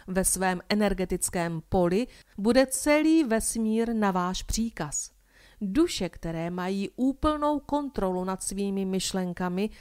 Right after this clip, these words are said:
a pocity tím, že zůstávají harmonické bez ohledu na okolnosti, které mají hlubokou úctu k životu a uznávají jednotu,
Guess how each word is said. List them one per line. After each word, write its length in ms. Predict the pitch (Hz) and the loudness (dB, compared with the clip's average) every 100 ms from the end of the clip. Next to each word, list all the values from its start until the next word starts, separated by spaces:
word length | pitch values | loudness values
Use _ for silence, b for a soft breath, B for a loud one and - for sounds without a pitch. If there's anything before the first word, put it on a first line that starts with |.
| B - | B -4
a 120 | 190 | -4
pocity 720 | - 208 190 208 208 - 165 - | 2 0 2 0 0 -2 -6 -6
tím, 500 | - 180 180 185 214 214 b b b _ - | -4 0 0 0 -4 -8 b b b _ -2
že 160 | 202 190 | 2 2
zůstávají 880 | 214 285 - - 214 196 202 196 | 2 2 2 2 2 2 -2 -2
harmonické 920 | 175 185 247 302 285 185 - - 170 | -4 -4 -4 -2 -2 -4 -6 -6 -6
bez 240 | 170 180 - | -2 -2 -4
ohledu 480 | 190 175 180 180 185 | -4 -4 -4 -2 -2
na 220 | 180 - | 0 0
okolnosti, 720 | 269 269 226 202 190 - 196 B B | 0 2 2 2 -2 -2 -4 B B
které 380 | B 254 240 226 | B 0 2 4
mají 320 | 214 208 202 | 4 2 2
hlubokou 720 | 180 185 233 277 269 226 202 | 4 4 4 4 0 4 4
úctu 520 | - 240 262 - 208 190 | 4 0 -2 -2 -2 -2
k 100 | 190 | -4
životu 580 | - 226 311 320 202 196 B B B | -6 -2 -2 0 -2 -2 B B B
a 240 | 202 - | -4 -2
uznávají 920 | 247 196 226 226 214 208 214 196 185 180 | -2 0 0 0 0 0 -2 -2 -2 0
jednotu, 680 | 190 175 196 - 180 220 | 0 0 -2 0 0 0